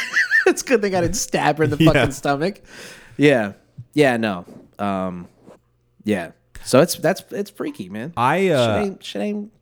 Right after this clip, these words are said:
Speaker 1: it's freaky.
Speaker 2: that hasn't happened to me, knock on wood, recently at any point, but it has happened to me a couple of times that I can remember as a kid.
Speaker 1: Yeah.
Speaker 2: Uh, and I think when I was a kid, I was just more susceptible to having a active imagination.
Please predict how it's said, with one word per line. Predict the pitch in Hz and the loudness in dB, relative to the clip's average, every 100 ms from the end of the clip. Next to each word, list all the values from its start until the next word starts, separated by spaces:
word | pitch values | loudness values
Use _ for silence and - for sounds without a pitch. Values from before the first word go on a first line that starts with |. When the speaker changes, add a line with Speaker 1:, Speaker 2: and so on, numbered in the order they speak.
| _ - | _ -20
Speaker 1:
it's | 202 | -20
freaky. | - 220 92 - | -14 -12 -12 -16
Speaker 2:
that | 107 104 147 131 - - | -4 0 0 -2 -10 -14
hasn't | 107 120 113 107 | -4 -2 -2 -4
happened | 104 101 101 | -4 -4 -6
to | 98 | -6
me, | 95 92 | -4 -4
knock | 90 92 92 | -2 -4 -4
on | 92 90 | -6 -4
wood, | 90 87 80 - - - _ _ 87 | -2 -2 -4 -12 -20 -20 _ _ -6
recently | 104 226 185 170 208 - - _ _ _ _ _ | -4 -4 -6 -8 -8 -10 -20 _ _ _ _ _
at | 107 | -4
any | 147 165 | -2 -2
point, | 185 165 | -6 -4
but | 110 | -4
it | 107 | -4
has | 104 127 127 | -2 -2 0
happened | 117 113 | 0 0
to | |
me | 101 | -2
a | 92 | -2
couple | 113 101 | -2 -2
of | 90 | -4
times | 90 87 | -6 -4
that | 90 | -4
I | |
can | 95 | -4
remember | 90 87 | -4 -4
as | 82 | -4
a | 80 | -6
kid. | - 92 127 - - - | -6 -6 -6 -14 -18 -2
Speaker 1:
Yeah. | 120 110 90 - _ _ | 2 2 0 -10 _ _
Speaker 2:
Uh, | - 101 95 87 82 73 - - | -2 0 0 -2 -4 -6 -8 -4
and | 151 | -2
I | 196 | 0
think | 214 165 - - | -4 -8 -14 -8
when | 151 151 | -4 -2
I | |
was | 123 | -2
a | |
kid, | - | -2
I | 127 | -2
was | 95 | -2
just | 95 | -4
more | 104 | -4
susceptible | 92 - 95 - 104 101 95 | -4 -6 -8 -6 -6 -4 -2
to | |
having | 87 87 85 | -4 -6 -8
a | 80 78 76 - - - | -6 -6 -8 -12 -20 -10
active | 87 - 85 | -8 -6 -8
imagination. | 85 85 87 87 - | -6 -8 -6 -8 -8